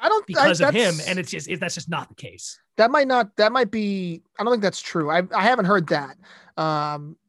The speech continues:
Speaker 1: I think the, I think the overall theme of the sh-, like, when it comes to characters, I think the characters are on the same level as the characters that have been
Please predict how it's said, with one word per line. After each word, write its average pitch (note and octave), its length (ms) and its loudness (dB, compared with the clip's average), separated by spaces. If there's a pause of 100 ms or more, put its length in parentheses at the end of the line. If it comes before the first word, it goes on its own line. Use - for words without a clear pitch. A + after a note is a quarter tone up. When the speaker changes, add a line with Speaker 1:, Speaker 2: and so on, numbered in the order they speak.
(720)
Speaker 1:
I F#3 80 2
think G3+ 200 0
the, E3 480 -6 (320)
I F3+ 100 2
think G3+ 460 0
the F3+ 160 2
overall F3+ 400 6
theme F#3 440 -4
of D3 140 -4
the D#3 80 -6
sh-, - 80 -10
like, D#3+ 180 -2 (580)
when G3+ 120 0
it G3 40 4
comes A#3+ 200 0
to G3 80 0
characters, F3+ 640 2
I D#3+ 40 0
think D3+ 140 -6
the E3+ 80 -4
characters F3 520 2
are D#3 40 -2
on D3+ 80 -4
the D3 60 -4
same D3+ 260 -4
level C#3 400 -6 (340)
as D3 160 -2
the D3 80 -2
characters E3+ 640 2
that D3+ 100 -4
have C#3 140 -8
been C#3 400 -8